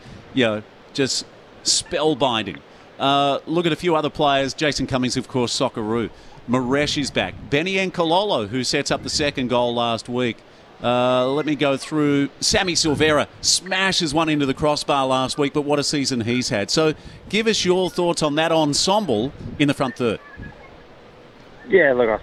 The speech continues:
Speaker 2: think everyone can see how exciting the front third is. You know, the quality that we have up there. Um, as you say, Jason, seventeen goals this year. It's, it's absolutely amazing, and I think Tulio is, uh, very underappreciated in the league. I think he's, you know,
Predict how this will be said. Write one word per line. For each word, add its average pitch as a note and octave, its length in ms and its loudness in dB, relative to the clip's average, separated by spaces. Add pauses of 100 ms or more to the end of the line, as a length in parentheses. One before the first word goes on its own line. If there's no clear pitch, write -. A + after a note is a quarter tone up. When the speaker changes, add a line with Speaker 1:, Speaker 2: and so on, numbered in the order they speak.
Speaker 2:
think B2 160 -10
everyone G#2+ 300 -6
can A2+ 240 -16
see A#2 180 0
how G#2+ 180 2
exciting A#2 460 -2
the A2 80 -6
front A#2 300 -8
third A#2 260 -2
is. B2 180 -2 (460)
You B2 100 -8
know, A#2+ 260 2
the A2+ 100 -4
quality B2+ 480 -4
that B2 180 -4
we B2 100 -6
have B2 240 -4
up B2+ 180 0
there. C3 300 -2 (380)
Um, B2 240 -8
as A#2 80 -10
you A#2 160 -16
say, B2 400 -2
Jason, B2+ 420 -4
seventeen C3 360 -8
goals A#2+ 260 -4
this B2 180 -10
year. B2+ 340 -4
It's, B2 140 -12 (120)
it's B2+ 180 -14
absolutely B2 360 -8
amazing, A#2+ 420 -10
and A2+ 80 -20 (120)
I A2+ 60 -14
think B2 180 -18 (100)
Tulio B2 440 -4
is, G#2+ 200 -10
uh, A2 300 0 (460)
very B2+ 260 0
underappreciated B2 800 -6
in A2+ 100 -14
the A2 60 -16
league. A#2+ 300 -8
I G#2+ 60 -10
think A#2 300 -16
he's, A2+ 120 -14 (240)
you A2+ 100 -8
know, A2+ 240 -4